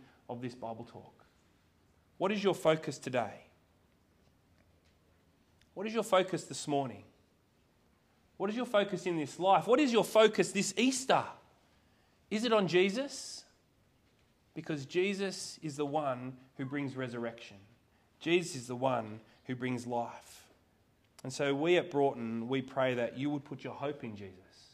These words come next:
and you would join us in getting the life forever with God. Uh, please bow with me as we pray. Dear Heavenly Father, I thank you that today we could remember the death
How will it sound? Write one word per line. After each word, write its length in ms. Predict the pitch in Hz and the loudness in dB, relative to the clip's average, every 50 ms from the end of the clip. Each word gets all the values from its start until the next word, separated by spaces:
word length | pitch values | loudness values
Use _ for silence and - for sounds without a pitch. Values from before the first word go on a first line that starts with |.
| _ _ _ _ _ _ _ _ _ _ | _ _ _ _ _ _ _ _ _ _
and 80 | - 120 | -10 -8
you 80 | 131 127 | -8 -6
would 160 | 127 120 107 | -6 -8 -8
join 320 | 110 135 147 156 156 139 | -6 -4 -2 -2 -2 -4
us 280 | 110 98 101 - - - - - _ _ _ _ _ - | -8 -10 -14 -20 -20 -20 -20 -20 _ _ _ _ _ -16
in 80 | 127 117 | -12 -10
getting 200 | 127 127 127 120 | -8 -8 -6 -6
the 80 | 117 | -6
life 260 | 113 113 120 123 120 - - | -4 -4 -4 -4 -4 -6 -12
forever 280 | - - 117 117 107 107 | -16 -12 -10 -10 -8 -8
with 220 | 101 101 101 - | -10 -12 -14 -14
God. 120 | - 87 - - - _ _ _ _ _ _ _ _ _ _ _ _ _ _ _ _ _ _ _ _ _ _ - | -16 -18 -18 -20 -20 _ _ _ _ _ _ _ _ _ _ _ _ _ _ _ _ _ _ _ _ _ _ -10
Uh, 140 | 107 110 110 | -8 -8 -8
please 260 | 101 - 170 156 139 | -6 -4 -2 -2 0
bow 200 | 117 131 123 127 | 0 2 2 2
with 100 | 117 117 | 0 -2
me 220 | 117 110 110 113 - | -4 -6 -6 -8 -10
as 140 | 117 113 113 | -10 -12 -12
we 80 | 110 | -12
pray. 160 | 104 - 98 90 - - - _ _ _ _ _ _ _ _ _ _ - - _ _ _ _ _ _ _ _ _ _ _ _ - - - _ _ _ _ _ _ _ _ _ _ _ _ _ _ - | -14 -16 -18 -20 -20 -20 -20 _ _ _ _ _ _ _ _ _ _ -20 -20 _ _ _ _ _ _ _ _ _ _ _ _ -20 -20 -20 _ _ _ _ _ _ _ _ _ _ _ _ _ _ 4
Dear 140 | 180 185 185 | 6 6 8
Heavenly 180 | 175 170 151 | 8 6 4
Father, 320 | - - 135 127 131 135 143 | 6 6 8 8 8 8 6
I 60 | 143 | 6
thank 280 | 143 - 202 208 202 | 6 4 4 4 4
you 100 | 208 180 | 2 2
that 120 | 160 - - | 0 0 -4
today 800 | - 143 131 151 147 139 127 123 120 127 127 139 160 175 170 - - - - _ | -6 -4 2 6 6 8 8 8 6 4 2 0 -2 -4 -6 -8 -16 -20 -14 _
we 160 | - 160 - | -2 -2 -2
could 160 | - 226 208 165 | 0 -2 -2 0
remember 420 | 147 139 139 147 151 156 139 135 | 0 0 2 2 2 2 0 0
the 160 | 127 127 131 | 0 -2 -4
death 560 | 123 123 - 151 160 170 165 165 - - - | -4 -4 0 0 2 2 0 -2 -6 -16 -20